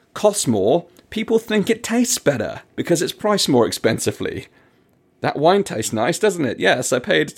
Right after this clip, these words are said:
ten pounds more than I normally paid for that. It must be a good wine. I like the taste of that." Crazy people, aren't we?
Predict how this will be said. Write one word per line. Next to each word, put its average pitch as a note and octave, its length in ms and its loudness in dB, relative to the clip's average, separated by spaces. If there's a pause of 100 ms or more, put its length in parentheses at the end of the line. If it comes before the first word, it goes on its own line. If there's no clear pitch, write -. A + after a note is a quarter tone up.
(120)
ten G#3 200 -2
pounds G#3+ 300 2
more G#3+ 220 2
than A#2+ 120 0
I C3+ 60 2
normally D3 320 2
paid G#2+ 300 0
for G#2 80 -6
that. C3+ 280 2
It D3+ 180 -6
must F#3+ 260 -2
be E3 80 2
a C3 60 2
good A#2 160 -2
wine. A#2 280 0
I C3+ 100 2
like C#3+ 220 2
the C#3 80 -6
taste G#2 340 -4
of F2+ 80 -10
that." G#2 320 -2 (720)
Crazy A3+ 320 0
people, A3 320 -2
aren't C#3+ 180 2
we? G#2+ 200 -4